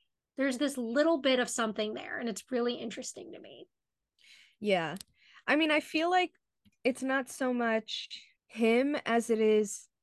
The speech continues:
Speaker 2: love. I mean, that's what he is. He is love. And I
Speaker 1: Mm-hmm.
Speaker 2: feel like that's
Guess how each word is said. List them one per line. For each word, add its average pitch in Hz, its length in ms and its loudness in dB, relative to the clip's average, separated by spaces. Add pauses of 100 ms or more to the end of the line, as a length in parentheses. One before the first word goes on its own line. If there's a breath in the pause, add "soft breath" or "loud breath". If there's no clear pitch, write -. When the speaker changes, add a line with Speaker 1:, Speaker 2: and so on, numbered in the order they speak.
(800)
Speaker 2:
love. 180 420 0
I 240 120 0
mean, 254 160 0
that's 247 200 -2
what 240 80 -2
he 233 140 0
is. 135 220 -2
He 214 240 -8
is 190 420 2
love. 190 480 0 (460 soft breath)
And 208 120 0
I 202 60 4
Speaker 1:
Mm-hmm. 196 80 -6
Speaker 2:
feel 220 160 2
like 196 240 4
that's 202 420 0